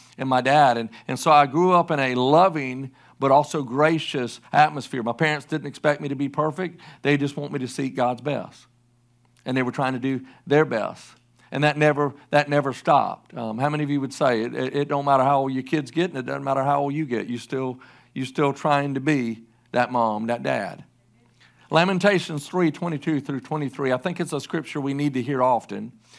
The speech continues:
It says, "The faithful love of the Lord never ends. His mercies never cease." Do you know what Satan loves to do to you and to me?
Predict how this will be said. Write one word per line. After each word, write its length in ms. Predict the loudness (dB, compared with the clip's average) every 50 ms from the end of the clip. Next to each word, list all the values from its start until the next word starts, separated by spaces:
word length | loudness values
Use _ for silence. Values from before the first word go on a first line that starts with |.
| -10 -4
It 120 | -2 -2
says, 240 | 2 2 2 2 2
"The 120 | 0 -2 -2
faithful 540 | 2 4 4 4 4 0 0 2 2 4
love 180 | 6 6 6 4
of 100 | 4 0
the 60 | 0 0
Lord 460 | 2 2 2 2 2 0 -2 -4 -8 -14 _ _ _ _ _ -10
never 420 | -4 0 2 2 2 2 2 2
ends. 480 | 2 0 0 -2 -6 -8 -12 -16 -18 -20 _ -20 -6 4
His 260 | 4 6 6 4 2
mercies 800 | -2 2 4 4 4 4 2 -2 -4 -4 -2 -2 -2 -2 -4 -8 -18 -20 -20 _ _ _ -10
never 580 | -6 -2 2 4 4 4 4 2 -2 -4 -6 -8 -12 -12
cease." 400 | -6 -4 -2 -2 -2 -4 -6 -12 -12 -4
Do 80 | 0 2
you 80 | 4
know 100 | 4 6
what 180 | 6 4 4 2
Satan 360 | 2 2 2 2 2 0 0
loves 440 | 0 2 6 6 6 6 4 2 -4
to 120 | -6 -4
do 240 | 0 2 2 2 0
to 80 | 0 -2
you 180 | -2 -2 -2
and 80 | -2 -2
to 60 | -4
me? 300 | -4 -4 -4 -6 -8 -12